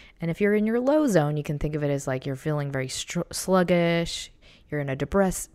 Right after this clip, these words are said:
depressed state, you can't get out of bed,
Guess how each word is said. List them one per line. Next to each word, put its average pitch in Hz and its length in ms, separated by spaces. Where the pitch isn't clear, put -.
depressed - 480
state, 170 480
you 127 80
can't 147 200
get 139 120
out 131 140
of 139 140
bed, 175 640